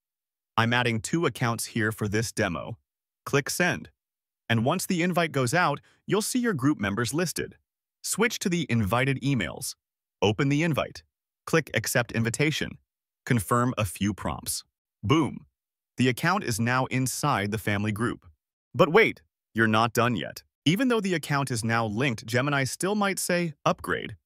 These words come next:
That's because one final setting needs to be activated from the main account. Here's how. Activate family sharing inside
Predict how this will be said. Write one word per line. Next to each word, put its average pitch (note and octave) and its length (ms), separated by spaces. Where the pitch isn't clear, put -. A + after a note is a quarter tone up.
That's A#2+ 180
because C3+ 300
one C#3 240
final F3+ 340
setting A#2 400
needs D3+ 240
to - 80
be E3 180
activated A2 540
from A#2+ 140
the A#2 40
main G2+ 240
account. G#2+ 440
Here's A3 240
how. - 260
Activate G3+ 460
family C#3 460
sharing G#2+ 520
inside A#2 580